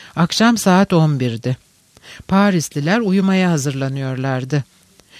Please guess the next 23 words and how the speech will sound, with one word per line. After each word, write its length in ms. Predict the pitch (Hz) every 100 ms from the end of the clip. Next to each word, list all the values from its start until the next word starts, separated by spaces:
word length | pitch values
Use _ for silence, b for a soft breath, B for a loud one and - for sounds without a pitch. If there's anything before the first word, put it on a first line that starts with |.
| b -
Gün 180 | 214 208
ağarmaya 560 | 190 190 190 196 196
başlar 440 | 190 190 202 208 165
başlamaz 640 | 147 143 139 147 196 247
işe 280 | 156 - 196
koyulan 640 | - 139 135 135 175 240 B B B
ve 120 | 170
artık 420 | 135 202 214 254 196
uyumak 500 | 190 190 196 233 214
ve 140 | 190
dinlenmek 580 | 185 180 185 180 196 202
isteyen 380 | - 156 156 185
küçük 360 | 180 208 -
tüccarları, 800 | 180 151 156 151 143 139 131 170
zanaatkarları 1160 | 175 175 175 156 - 165 147 143 139 131 160 233 B B B B B
ve 80 | 175
işçileri 600 | 160 190 - 202 196 208
uykuya 480 | 220 190 - 202 196
yatıran 420 | 151 156 151 147
Paris, 600 | 180 170 143 151 226 - B B B B
gecenin 440 | 185 180 208 220 247
ilerleyen 580 | 196 202 196 202 202 220
saatlerinde 1000 | 196 156 151 - 147 139 131 127 165